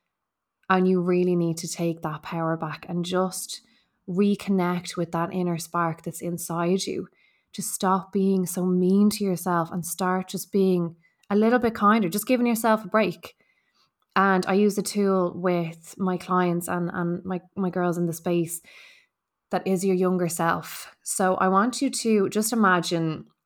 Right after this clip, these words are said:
little you at whatever age comes to mind, maybe four, five, six, whatever age.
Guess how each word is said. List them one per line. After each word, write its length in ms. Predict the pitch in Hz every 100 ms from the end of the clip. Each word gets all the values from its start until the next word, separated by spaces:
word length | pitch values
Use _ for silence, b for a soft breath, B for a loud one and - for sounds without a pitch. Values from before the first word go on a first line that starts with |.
| -
little 320 | 196 202 233
you 440 | 190 170 165 208 - _ -
at 120 | 175
whatever 340 | 180 185 196
age 240 | 185 180 -
comes 320 | 180 175 -
to 80 | 180
mind, 460 | 165 160 170 175
maybe 460 | 190 190 170 170 165
four, 420 | - 185 180 175
five, 340 | 175 180 170 165
six, 400 | - 175 - -
whatever 400 | 180 180 202 170
age. 360 | 165 180 -